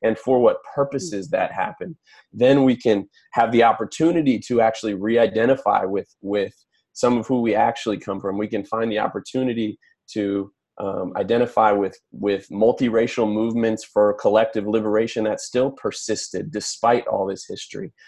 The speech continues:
Um, we can, um, just understand our story and what actually happened,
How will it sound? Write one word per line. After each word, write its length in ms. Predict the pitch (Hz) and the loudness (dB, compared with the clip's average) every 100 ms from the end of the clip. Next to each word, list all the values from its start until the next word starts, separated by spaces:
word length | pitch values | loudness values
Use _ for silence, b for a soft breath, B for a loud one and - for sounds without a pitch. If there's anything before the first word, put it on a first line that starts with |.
| b b - | b b -8
Um, 400 | 101 98 92 90 _ _ _ | -4 -4 -6 -12 _ _ _
we 240 | 104 113 | -2 -2
can, 500 | 113 120 113 107 104 - - | 0 2 4 4 0 -6 -4
um, 520 | 104 101 95 92 92 - _ - | -2 0 -2 -4 -8 -14 _ -4
just 220 | 147 - | -2 0
understand 840 | - 156 147 - - 127 147 139 | 0 2 0 -2 -2 2 2 4
our 240 | - 110 | 4 4
story 540 | 104 - 117 131 135 104 | 2 -2 0 2 4 2
and 160 | 95 | -2
what 180 | 95 123 | 0 2
actually 400 | 127 120 - 98 - - | 2 0 -6 -8 -10 -14
happened, 400 | - 147 - - | -10 -10 -10 -12